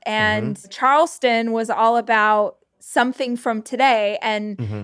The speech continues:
Speaker 1: these three cities pick Beyonce 'cause she's the queen and whatever.
Speaker 2: Mm-hmm.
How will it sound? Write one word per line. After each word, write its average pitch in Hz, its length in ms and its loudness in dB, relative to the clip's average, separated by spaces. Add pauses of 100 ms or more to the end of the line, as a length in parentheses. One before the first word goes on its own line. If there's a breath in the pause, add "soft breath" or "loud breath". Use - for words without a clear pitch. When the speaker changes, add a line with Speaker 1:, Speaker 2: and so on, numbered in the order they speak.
Speaker 1:
these 262 240 -4
three 262 120 -6
cities 233 400 -4
pick 247 220 -10
Beyonce 262 440 0
'cause 220 100 -8
she's 220 240 -10
the 226 60 -10
queen 285 440 -6
and 214 240 -4
whatever. 202 640 -2
Speaker 2:
Mm-hmm. 143 160 -4